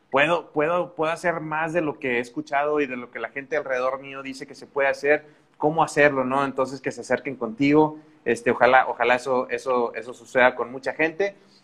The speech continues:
Y, pues, nada, ahora sí que, Ángela, mil, mil gracias por haber estado, gracias a todos por haberse, los que se conectaron, gracias por haber aquí estado escuchando, compartiendo un ratito con nosotros.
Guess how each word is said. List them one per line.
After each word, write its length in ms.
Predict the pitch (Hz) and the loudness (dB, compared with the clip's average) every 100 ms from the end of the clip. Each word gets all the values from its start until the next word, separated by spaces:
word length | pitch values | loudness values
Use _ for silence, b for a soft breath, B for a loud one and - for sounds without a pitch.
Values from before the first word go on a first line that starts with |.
| b | b
Y, 380 | 160 160 165 160 | 2 4 4 2
pues, 200 | 147 139 | 2 2
nada, 200 | 151 185 | 6 8
ahora 180 | 196 185 | 8 6
sí 140 | 196 190 | 0 -2
que, 320 | 196 185 180 | 0 0 0
Ángela, 440 | 160 156 175 139 123 | -4 -4 -2 -2 -2
mil, 160 | 170 | -4
mil 140 | 190 180 | -4 0
gracias 260 | 180 175 | 0 -2
por 160 | 175 170 | -2 0
haber 160 | 147 156 | 0 -2
estado, 400 | - 160 185 185 | -4 -4 -4 -2
gracias 320 | 175 165 175 | -2 -2 -8
a 40 | |
todos 220 | 156 160 165 | -6 -6 -6
por 140 | 165 | -2
haberse, 280 | 147 151 175 | -2 -2 -6
los 200 | 147 147 | -10 -10
que 80 | 147 | -12
se 100 | 147 | -12
conectaron, 480 | 139 127 127 160 160 | -12 -12 -4 -4 -2
gracias 180 | 156 151 | -6 -2
por 120 | 147 | -2
haber 320 | 143 151 - | 0 -4 -6
aquí 220 | - - 147 | -20 -12 -10
estado 220 | 151 147 | -2 -4
escuchando, 420 | - 143 165 160 | -4 -2 -2 -2
compartiendo 460 | 160 139 135 147 151 | -6 -4 -4 -6 -8
un 60 | |
ratito 300 | 147 151 151 | -10 -10 -14
con 100 | 151 | -12
nosotros. 480 | 135 135 165 175 185 | -8 0 0 0 -8